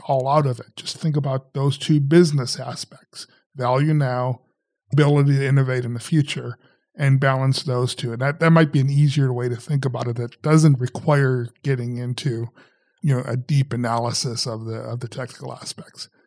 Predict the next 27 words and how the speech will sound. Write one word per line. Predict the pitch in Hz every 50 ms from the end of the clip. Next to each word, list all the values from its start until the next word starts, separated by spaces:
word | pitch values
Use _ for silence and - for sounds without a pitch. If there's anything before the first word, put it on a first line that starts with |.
| _ _ _ _ _ _ _ _ - _ _ -
Something | - - 285 320 294 269 240
else | 233 233 226
to | - 240
keep | - - 190 185
in | 175 170
mind | 156 151 156 160 156
is | 147 - 175
it | 175
not | 175 175 202 240 262
only | 254 254 247
slows | - - - 180 175 180 180 175
you | 190 165
down | 151 156 151 147 147 151 151 143 139 - - _ _ _ _ _ _ _ -
in | 185 170 165
your | 151 143
competitiveness | - 170 160 - - - 180 180 180 175 160 180 175 156 156 151 147 143 139 - - 165 156 151
against | 147 147 143 143 143 139 - -
competitors, | - - 135 - - - - 226 - 294 226 156 131 107 - - - 135 139 - - - _ _ _ _ _ _ _ _ _
but | - 185
it | 190 180
can | - 190
slow | 175 - - - 185 180 180 190
you | 196 190 196 175
down | 160 160 151 151 156 160 165 160 160 151 139 143 139 _ _ _ _
in | 170 160 160 156 156
your | 156 147 147 147 143 139 135
competitiveness | 131 - - 147 139 - _ - - - 220 220 233 196 202 185 160 143 143 147 131 120 117 123 131 - - -